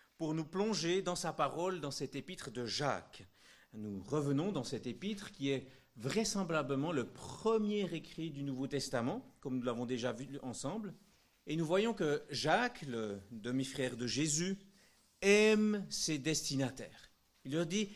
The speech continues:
Mes bien-aimés. » Hein, c'est,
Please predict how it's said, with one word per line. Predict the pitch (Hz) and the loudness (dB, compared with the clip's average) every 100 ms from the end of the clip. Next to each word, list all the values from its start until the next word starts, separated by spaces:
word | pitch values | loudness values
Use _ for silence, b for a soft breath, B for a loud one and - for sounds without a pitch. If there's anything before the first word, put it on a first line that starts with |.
| B - | B -4
Mes | 143 170 175 | 2 4 2
bien-aimés. » | 127 131 185 233 247 202 190 170 113 - - _ _ _ _ _ - | 0 4 6 6 6 6 6 4 2 -6 -20 _ _ _ _ _ -20
Hein, | 139 | -14
c'est, | - 131 | -10 -10